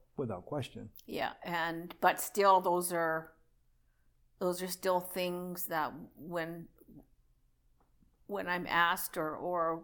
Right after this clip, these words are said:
Speaker 2: when I'm looking at doing something that I'm not comfortable with,
Speaker 1: Mm-hmm.
Speaker 2: or that I think I might fail,
Speaker 1: Yeah.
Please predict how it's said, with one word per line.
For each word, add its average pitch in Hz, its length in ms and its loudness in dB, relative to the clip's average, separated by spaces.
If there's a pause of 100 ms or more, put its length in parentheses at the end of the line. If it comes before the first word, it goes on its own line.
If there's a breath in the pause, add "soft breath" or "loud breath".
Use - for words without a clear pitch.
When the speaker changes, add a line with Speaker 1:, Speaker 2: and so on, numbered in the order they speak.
(140)
Speaker 2:
when 180 240 -6
I'm 160 180 -2
looking 170 320 -4
at 170 200 -8
doing 214 280 -2
something 190 480 -6
that 165 180 -8
I'm 160 200 -14
not 180 460 -8 (960)
comfortable 233 520 -2
with, 311 180 0 (200)
Speaker 1:
Mm-hmm. 95 280 -2 (420)
Speaker 2:
or 175 180 0
that 170 200 2
I 170 140 0
think 190 320 -8
I 175 100 0
might 170 360 -6
fail, 220 480 -6 (240)
Speaker 1:
Yeah. 110 160 -6